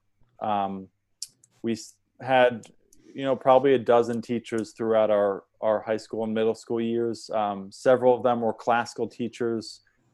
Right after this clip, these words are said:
um, in the National Symphony Orchestra or the Kennedy Center, Ke-, Kennedy Center Opera House Orchestra.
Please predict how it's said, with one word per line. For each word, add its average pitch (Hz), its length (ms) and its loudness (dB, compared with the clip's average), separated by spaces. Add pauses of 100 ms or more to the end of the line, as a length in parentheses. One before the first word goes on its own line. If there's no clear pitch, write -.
um, 98 460 -4 (380)
in 107 280 -6
the 104 100 -6
National 110 420 -4
Symphony 110 380 -8
Orchestra 117 760 -2
or 107 280 -2
the 104 380 0 (320)
Kennedy 120 400 -4
Center, 113 460 -4 (280)
Ke-, - 280 -14
Kennedy 123 300 -4
Center 113 320 -4
Opera 113 360 -2
House 110 220 -6
Orchestra. 110 680 -4